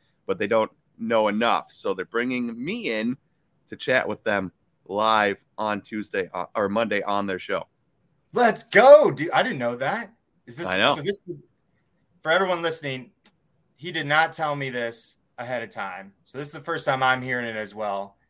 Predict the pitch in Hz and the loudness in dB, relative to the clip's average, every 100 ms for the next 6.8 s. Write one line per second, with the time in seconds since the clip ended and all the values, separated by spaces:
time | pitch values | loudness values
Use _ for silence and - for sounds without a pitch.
0 | _ - 123 143 160 151 139 135 156 151 | _ -6 2 4 4 0 0 2 2 0
1 | - 143 170 - - - _ _ _ _ | 0 2 2 -2 -10 -12 _ _ _ _
2 | _ _ _ - 123 165 180 190 185 - | _ _ _ 0 2 4 4 4 4 -2
3 | - - _ _ _ _ _ 185 185 - | -12 -18 _ _ _ _ _ -6 2 0
4 | - 190 190 185 175 185 208 - 151 127 | 2 2 2 0 2 2 2 0 -2 0
5 | 131 131 123 117 - 139 131 127 127 139 | -4 -4 -4 -4 -2 -2 0 0 -4 -8
6 | 147 151 147 117 110 107 - | -10 -6 -4 -4 -6 -10 -16